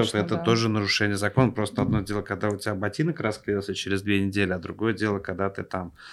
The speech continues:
Speaker 2: хорошо, если ничего, ешь год.
Speaker 1: <laughs> Я те-,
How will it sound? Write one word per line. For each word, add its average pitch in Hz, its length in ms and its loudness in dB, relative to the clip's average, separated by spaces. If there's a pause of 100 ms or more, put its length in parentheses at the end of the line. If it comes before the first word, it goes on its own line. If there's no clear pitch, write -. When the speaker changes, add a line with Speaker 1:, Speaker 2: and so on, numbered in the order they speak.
(240)
Speaker 2:
хорошо, 98 300 2
если 107 200 4
ничего, 110 460 6
ешь 104 240 6
год. 95 340 -2 (420)
Speaker 1:
<laughs> - 1000 0
Я 190 140 6
те-, 202 140 4